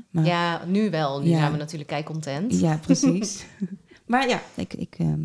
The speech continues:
Speaker 1: ja, ben het wel met je eens. Ehm, de shuffle button, hoe houd jij je focus?
Speaker 2: Door mezelf heel de dag in hypnose te
Speaker 1: Ja.
Speaker 2: brengen.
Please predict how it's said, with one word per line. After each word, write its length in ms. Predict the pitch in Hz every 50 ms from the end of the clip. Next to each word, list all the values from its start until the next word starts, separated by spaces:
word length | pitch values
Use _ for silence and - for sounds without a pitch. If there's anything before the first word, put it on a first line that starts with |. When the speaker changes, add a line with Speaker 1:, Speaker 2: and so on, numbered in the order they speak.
| 156 156 -
Speaker 1:
ja, 200 | _ 247 214 - _ _
ben 120 | - 160
het 80 | 147 147
wel 100 | 151 147
met 120 | 151 151
je 60 | 170
eens. 280 | 170 185 220 247 - _ _ _ _ _ _ _ - - - - - - - _
Ehm, 560 | - - 214 220 226 226 220 220 220 220 220 202
de 160 | - - 196
shuffle 460 | 208 - - 294 311 - - 302 285 240
button, 420 | 240 262 277 - 285 302 330 269
hoe 180 | 233 247 254 240
houd 220 | 226 226 220 202
jij 200 | 196 190 180 170
je 100 | 160 156
focus? 760 | 151 - - - - 302 - - 330 370 - - - - - _ _ _ _ 196 170
Speaker 2:
Door 160 | 202 185 170
mezelf 280 | 185 180 180 160 156 160
heel 140 | 196 233
de 80 | 233 220
dag 160 | 160 165 156
in 80 | 160 202
hypnose 480 | 190 180 165 170 233 233 220 - 240
te 180 | - - 233 190
Speaker 1:
Ja. 300 | 196 220 196 196 190 202 - - 220 - -
Speaker 2:
brengen. 380 | 349 302 214 403 247 175 -